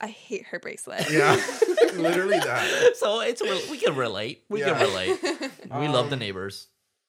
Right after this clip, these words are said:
Speaker 2: So here's when we meet, uh, Cody's boyfriend, which they never say his name, but his name is Finn. Um,
Speaker 3: Oh my
Speaker 2: Finn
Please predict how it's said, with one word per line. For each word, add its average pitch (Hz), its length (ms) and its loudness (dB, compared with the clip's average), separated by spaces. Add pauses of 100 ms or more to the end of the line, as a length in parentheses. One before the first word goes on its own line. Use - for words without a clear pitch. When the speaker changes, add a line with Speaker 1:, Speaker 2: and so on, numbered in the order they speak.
(160)
Speaker 2:
So 160 220 -2
here's 180 340 -6
when 196 140 -4
we 208 100 -4
meet, 190 380 -6
uh, 143 220 -4
Cody's 160 340 -4
boyfriend, 131 600 -8
which 127 360 -12
they 135 140 -8
never 151 220 -2
say 165 180 -6
his 156 160 -4
name, 135 180 -8
but 147 100 -8
his 131 100 -8
name 113 160 -10
is 147 120 -14
Finn. 110 360 -12 (680)
Um, 120 320 -8
Speaker 3:
Oh 117 160 2
my 101 160 -6
Speaker 2:
Finn 90 60 -8